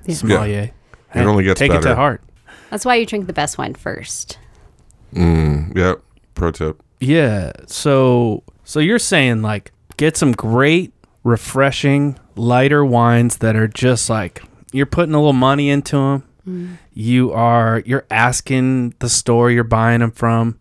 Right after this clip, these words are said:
Speaker 2: This is probably not grocery store wine. This is, like, you wanna go to Woodland.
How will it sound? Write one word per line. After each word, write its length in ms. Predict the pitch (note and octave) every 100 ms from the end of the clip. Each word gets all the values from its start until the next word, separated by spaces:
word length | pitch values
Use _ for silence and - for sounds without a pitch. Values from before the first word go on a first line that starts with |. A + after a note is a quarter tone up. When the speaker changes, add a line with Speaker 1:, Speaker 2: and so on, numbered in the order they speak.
| _ -
Speaker 2:
This 180 | A#2
is 60 | B2+
probably 320 | - C3+ B2
not 200 | A#2+ A2+
grocery 380 | A2 A2+ - G#2
store 300 | - F2+ F#2+
wine. 280 | F2 - - - - - -
This 200 | C3 A#2+
is, 140 | B2+ B2
like, 240 | A#2+ -
you 60 | B2+
wanna 120 | B2+
go 80 | C3
to 60 | A2+
Woodland. 460 | A#2 A#2 A2 A#2